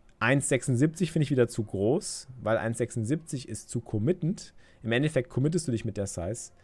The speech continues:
Ähm, denn wenn du eins sechsundsiebzig vier bettest und er foldet und er stellt jetzt All-In, musst du callen. Die Frage ist, ob du callen willst. Außerdem, wenn du zu groß vier bettest und er hat Position auf dich,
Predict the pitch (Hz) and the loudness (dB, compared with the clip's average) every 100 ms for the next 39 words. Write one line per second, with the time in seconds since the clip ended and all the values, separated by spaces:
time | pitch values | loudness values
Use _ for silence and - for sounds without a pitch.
0 | - _ _ 104 101 98 98 - - _ | -20 _ _ 0 2 2 -2 -6 -20 _
1 | 131 135 120 156 156 107 110 110 90 113 | 6 6 6 0 -4 -2 -2 0 -2 -2
2 | 113 120 131 156 147 - - - - 190 | -2 -2 -4 -4 -6 -8 -14 -18 2 4
3 | 104 92 151 - - - - - _ _ | 4 2 -2 -6 -16 -20 -20 -20 _ _
4 | 110 - 120 135 - 127 110 113 113 120 | -4 2 2 2 2 4 2 0 -2 -2
5 | 156 - 151 131 123 123 120 110 117 - | 0 0 0 0 2 2 2 0 -2 -4
6 | 123 131 98 104 - - - - - 117 | -4 -4 -4 -8 -16 -18 -20 -20 -4 2
7 | 120 113 - 180 135 - 113 101 110 95 | 4 4 0 -2 -4 0 2 2 -2 -4
8 | - - - - - 196 262 175 110 98 | -8 -14 -14 -10 6 8 8 6 4 4
9 | 101 135 131 - - 277 226 196 202 - | 4 6 6 2 6 6 8 4 4 2
10 | 247 170 101 90 95 - - - _ - | 2 4 4 2 -6 -10 -20 -20 _ -20
11 | - _ 139 147 196 202 196 165 160 160 | -20 _ 0 2 4 4 4 2 2 4
12 | 165 101 - 92 - | 4 2 0 -6 -8